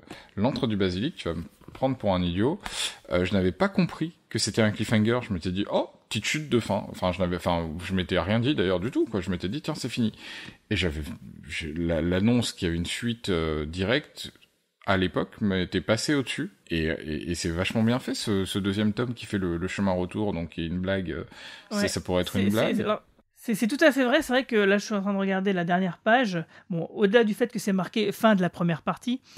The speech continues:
Speaker 2: euh, on pourrait très bien imaginer qu'effectivement, euh, ce serait la conclusion de l'histoire, quoi, et que du coup, on fasse fi,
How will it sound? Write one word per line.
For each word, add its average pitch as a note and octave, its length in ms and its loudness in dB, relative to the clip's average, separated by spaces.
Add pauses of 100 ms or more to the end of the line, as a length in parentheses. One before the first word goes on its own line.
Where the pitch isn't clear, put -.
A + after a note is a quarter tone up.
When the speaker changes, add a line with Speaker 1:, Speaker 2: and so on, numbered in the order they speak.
(400)
Speaker 2:
euh, F#3 380 2
on G3+ 80 4
pourrait A#3+ 200 8
très B3 160 2
bien D4 120 4
imaginer A#3+ 540 6
qu'effectivement, A3 720 2
euh, F3+ 100 2
ce E3+ 180 -2
serait A#3+ 260 0
la G3 100 2
conclusion F#3+ 460 0
de G3+ 40 4
l'histoire, F3+ 360 -4
quoi, E3 200 -2
et E3+ 120 2
que G3+ 200 6
du F3 180 2
coup, B3 140 6
on G#3+ 60 8
fasse - 360 2
fi, B3+ 260 6